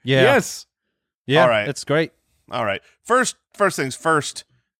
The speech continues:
Speaker 3: Uh, this works any day of the week, but it's especially great on Tuesdays. I'm taking a Choco Taco. Choco
Speaker 2: Yeah.
Speaker 3: Tacos
Speaker 2: All right.
Speaker 3: are so good. I could
Speaker 2: They
Speaker 3: eat
Speaker 2: are?
Speaker 3: them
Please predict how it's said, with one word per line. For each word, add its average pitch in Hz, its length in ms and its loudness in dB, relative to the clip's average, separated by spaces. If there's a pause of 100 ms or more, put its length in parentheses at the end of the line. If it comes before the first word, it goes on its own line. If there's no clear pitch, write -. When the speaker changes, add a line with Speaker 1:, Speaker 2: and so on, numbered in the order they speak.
Speaker 3:
Uh, 113 580 2
this 131 220 -4
works 175 340 -2
any 143 160 -4
day 135 120 0
of 123 60 -2
the 123 60 -4
week, 143 280 -2 (100)
but 120 180 -8
it's 117 120 -8
especially 120 440 -6
great 110 300 -4
on 104 240 -8 (240)
Tuesdays. 120 540 -4 (520)
I'm 143 160 0
taking 127 240 0
a 113 60 -2
Choco 107 360 -2
Taco. 95 520 -6 (420)
Choco 202 240 2
Speaker 2:
Yeah. 196 260 2
Speaker 3:
Tacos 156 400 2
Speaker 2:
All 117 120 2
right. 131 200 2
Speaker 3:
are 139 300 0
so 151 800 -6 (100)
good. 87 580 -8 (240)
I 120 160 -2
could 117 180 -12
Speaker 2:
They 123 140 0
Speaker 3:
eat 131 40 2
Speaker 2:
are? 131 160 2
Speaker 3:
them 165 520 -4